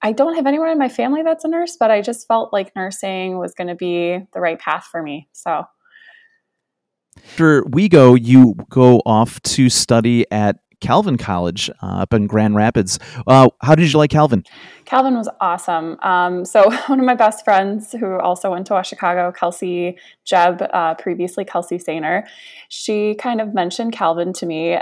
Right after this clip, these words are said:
Speaker 1: and I looked into it. And because it's a private school, I was able to also get more, um, uh, scholarship.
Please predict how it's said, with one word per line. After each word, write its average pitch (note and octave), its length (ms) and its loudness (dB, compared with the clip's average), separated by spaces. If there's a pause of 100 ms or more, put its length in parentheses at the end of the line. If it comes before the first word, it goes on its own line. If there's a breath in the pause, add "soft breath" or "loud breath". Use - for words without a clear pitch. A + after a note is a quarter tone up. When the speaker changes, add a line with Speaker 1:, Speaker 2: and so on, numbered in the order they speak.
Speaker 1:
and D#3+ 380 -4
I F3 140 -4
looked F3+ 260 -4
into F3 240 -2
it. D#3+ 280 0
And E3+ 220 -6
because B3+ 280 -2
it's C#4+ 120 -4
a A3+ 40 -6
private F#3+ 400 -4
school, A3 180 -4
I G#3 80 2
was F#3 160 -6
able E3+ 240 -6
to - 140 -10
also D#3 340 -6
get D3+ 300 -6
more, D#3 560 -8
um, - 420 -10 (720)
uh, G#3 160 -12
scholarship. G3+ 720 -4